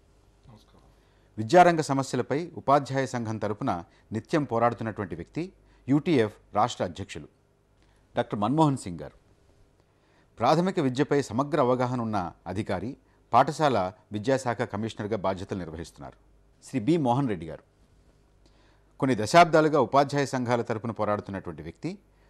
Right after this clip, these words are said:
Speaker 2: పీఆర్టీయూ రాష్ట్ర అధ్యక్షులు. డాక్టర్ మన్మోహన్ సింగ్ గారు, మీతో ప్రారంభిద్దాం. పాఠశాల విద్య ఇవాళ ఎదుర్కొంటున్నటువంటి సమస్యలు మీకు కొత్త కాదు,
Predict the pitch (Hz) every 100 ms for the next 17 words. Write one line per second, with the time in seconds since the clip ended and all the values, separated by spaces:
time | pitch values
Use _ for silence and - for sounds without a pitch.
0 | _ 135 156 165 - 135 107 95 - 104
1 | - 107 82 101 - - _ _ _ _
2 | _ _ _ _ - 107 101 113 147 123
3 | 98 80 78 107 - 135 135 90 78 69
4 | - - _ _ _ _ _ _ _ -
5 | 113 175 196 202 190 165 143 160 135 131
6 | 135 120 127 131 123 117 107 98 107 113
7 | 117 95 92 - 78 - 78 71